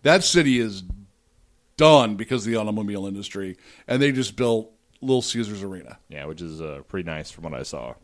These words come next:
Speaker 1: Yeah, it looks beautiful.
Speaker 2: So
Speaker 1: So there's ways to get it done. At the end of the day, what they're doing is what every city would do, and what the Blues are doing is what every owner would do.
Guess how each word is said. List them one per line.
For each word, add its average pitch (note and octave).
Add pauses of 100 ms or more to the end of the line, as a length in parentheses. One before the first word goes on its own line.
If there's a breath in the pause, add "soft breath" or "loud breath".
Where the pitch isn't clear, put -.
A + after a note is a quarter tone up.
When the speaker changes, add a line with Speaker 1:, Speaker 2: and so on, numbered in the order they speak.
Speaker 1:
Yeah, B3
it D3
looks D#3+
beautiful. G#3 (180)
Speaker 2:
So - (140)
Speaker 1:
So -
there's G#3+
ways A#3+
to G#3+
get D#3+
it A#2+
done. D2+
At C3+
the A3+
end B3+
of A#3
the G3
day, C#3+ (220 soft breath)
what G#3
they're A3
doing F#3+
is D#3
what C#3+
every D3+
city C#3
would C#3
do, A#2+
and C3+
what C3+
the C#3+
Blues C#3+
are D#3
doing C3+
is B2+
what B2+
every A#2
owner A#2
would A2+
do. A2